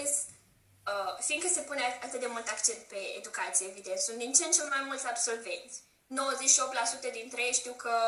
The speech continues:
uh, termină liceul, ceea ce este foarte bine. Dar știi, o chestie interesantă pe care am văzut-o, îi faptul că nu prea ai cum să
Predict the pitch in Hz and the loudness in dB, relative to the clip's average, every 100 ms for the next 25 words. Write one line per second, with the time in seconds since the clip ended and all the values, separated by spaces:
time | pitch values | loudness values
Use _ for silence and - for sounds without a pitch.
0 | 226 220 214 208 214 208 - - - 208 | 2 2 2 2 0 -2 -12 -20 -14 -8
1 | 202 202 196 202 - 247 240 226 220 226 | -4 -4 -4 -6 -4 -2 -2 -4 -4 2
2 | - 220 - - - _ _ _ _ - | 4 4 0 -6 -16 _ _ _ _ 0
3 | 220 - 233 233 - 196 196 208 - - | 2 2 0 -2 -4 -2 -4 -6 -8 -2
4 | 359 - 226 196 202 214 - 381 370 370 | -2 -2 -6 -6 -4 0 0 0 0 0
5 | 370 403 - 247 - 220 233 226 - 226 | 0 -2 -2 -2 -4 -8 -8 -8 -4 -4
6 | 247 254 254 233 208 202 - - - - | -4 0 -2 0 -2 0 -2 -8 -14 -16
7 | _ - 247 254 247 - - 349 349 453 | _ -4 -2 0 0 -2 -4 -4 -4 -4
8 | 415 359 349 - 294 359 381 381 - - | 0 0 -2 -10 -10 -10 -6 -4 -2 -2
9 | 254 277 - 269 269 - 247 | -4 -4 -8 -4 0 0 2